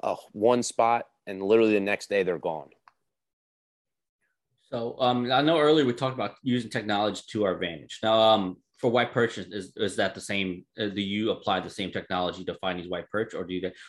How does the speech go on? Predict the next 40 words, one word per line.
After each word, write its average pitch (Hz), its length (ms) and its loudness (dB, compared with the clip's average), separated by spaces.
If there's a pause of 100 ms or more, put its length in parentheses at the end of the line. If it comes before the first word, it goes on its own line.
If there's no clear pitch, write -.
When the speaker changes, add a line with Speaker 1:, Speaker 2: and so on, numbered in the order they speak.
(160)
Speaker 2:
do 110 80 2
they 98 160 2
not 98 240 -2
show 98 320 -2
up - 120 -8
on 87 300 -8 (400)
fish 104 120 -6
finders 80 480 -10
and 82 80 -16
stuff - 240 -16
like 85 100 -16
that? - 120 -8
Speaker 1:
They 185 140 6
do 190 200 4
show 196 260 6
up 185 140 0
on 170 140 4
fish 147 320 -6
finders. 151 600 2
Uh, 101 180 2
funny 160 300 2
enough, 147 360 0
like, 107 260 -2
the 92 120 -8 (100)
bigger 139 260 4
ones 107 340 -4
actually 101 640 -2
look 95 260 -2
like 92 180 -2
small 104 300 0
stripers, - 960 -2
like, 92 200 -2 (300)
like 101 160 -2
a 101 60 -6
small 107 300 0
striper 104 460 0
mark. 110 400 -2 (200)
Speaker 2:
Mm-hmm. 98 280 -6
Speaker 1:
Um, 98 440 0 (640)
<coughs> - 180 4